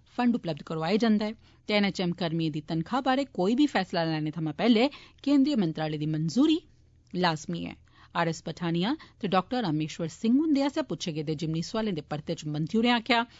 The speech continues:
जे पक्का करना ऐ ते उजरत च बाद्दा करने आह्ले मसले गी केंद्र सरकार कन्नै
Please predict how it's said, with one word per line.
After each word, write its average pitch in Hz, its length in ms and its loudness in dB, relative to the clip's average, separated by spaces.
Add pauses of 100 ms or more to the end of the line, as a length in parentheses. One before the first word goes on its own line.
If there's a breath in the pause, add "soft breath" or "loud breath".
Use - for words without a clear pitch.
(300 loud breath)
जे 202 220 0
पक्का 196 300 -6
करना 156 320 -2
ऐ 247 60 -8 (280 loud breath)
ते - 180 -6 (200)
उजरत 269 420 2 (100)
च 156 280 -10
बाद्दा 165 320 0
करने 254 260 2
आह्ले 247 240 2
मसले 269 400 -2 (280 soft breath)
गी 190 180 -4
केंद्र 294 340 4
सरकार 156 420 -6
कन्नै 165 220 -2